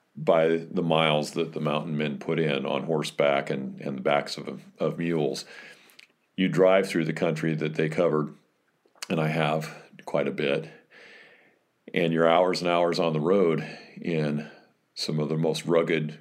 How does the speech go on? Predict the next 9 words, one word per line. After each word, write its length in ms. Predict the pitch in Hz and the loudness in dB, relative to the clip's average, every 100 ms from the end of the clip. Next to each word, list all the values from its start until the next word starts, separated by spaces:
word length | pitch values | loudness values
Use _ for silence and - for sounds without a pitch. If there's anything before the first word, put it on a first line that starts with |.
| - | -8
country 340 | - 85 78 78 | -2 -2 0 0
on 220 | 73 78 | 0 0
earth. 420 | 92 78 76 - _ - - - - - - _ _ - | 2 2 -2 -10 _ -20 -20 -20 -20 -20 -20 _ _ -2
And 120 | - | 0
you 60 | 90 | 2
think 220 | 90 95 | 0 0
about 180 | 85 82 | 2 2
these 180 | 85 80 | 0 -2
guys 520 | 92 82 82 - | 0 2 2 -2